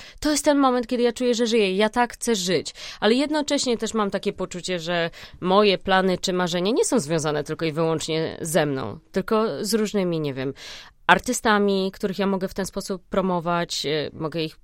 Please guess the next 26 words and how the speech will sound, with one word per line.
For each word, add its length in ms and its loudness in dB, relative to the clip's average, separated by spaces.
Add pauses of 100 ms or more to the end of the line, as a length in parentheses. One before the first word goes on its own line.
przedstawić 500 -2
światu, 320 -4
pokazać 480 -6
światu. 440 -2
To 120 -4
nie 140 -4
jest 140 -6
tylko 220 0
marzenie, 340 2
które 260 -6
tyczy 340 -8
się 180 -6
mnie, 300 -4
bo 120 -8
to 100 -10
też, 420 -4
nie 140 -2
wiem, 140 -6
jest 160 -8
praca 260 -4
nad 160 -6
jakąś 280 -6
platformą, 540 -4
która 240 -6
może 280 -4
pomóc 460 -6